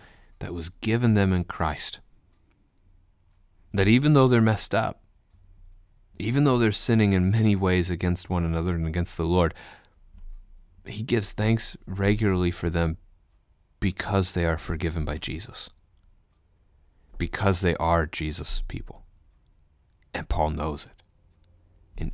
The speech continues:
every way you were enriched in him, in all speech and all knowledge. You have all that you need. When it comes to the gospel, you have all that you need." If you die today,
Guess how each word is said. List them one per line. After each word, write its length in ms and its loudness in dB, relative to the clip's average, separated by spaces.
every 400 0
way 420 -2
you 180 -6
were 180 0
enriched 440 0
in 100 -4
him, 180 -6
in 60 -4
all 180 2
speech 360 -4
and 80 -2
all 120 0
knowledge. 380 -4
You 120 -2
have 460 -2
all 420 -2
that 220 -2
you 60 -2
need. 260 -6
When 140 0
it 100 -2
comes 380 2
to 80 -2
the 80 0
gospel, 460 -2
you 120 -6
have 480 -2
all 420 -2
that 260 -4
you 80 -2
need." 420 0
If 200 -2
you 280 6
die 280 4
today, 440 0